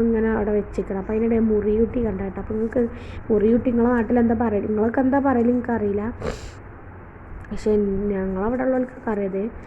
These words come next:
മുറിയൂട്ടി. അപ്പം ഇതിങ്ങനെ നല്ല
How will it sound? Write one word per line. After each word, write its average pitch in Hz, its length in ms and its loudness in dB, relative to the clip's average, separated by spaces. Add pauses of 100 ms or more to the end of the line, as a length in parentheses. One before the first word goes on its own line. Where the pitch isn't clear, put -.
(380)
മുറിയൂട്ടി. 220 600 4 (260)
അപ്പം 214 240 -2 (140)
ഇതിങ്ങനെ 226 500 4 (200)
നല്ല 196 200 0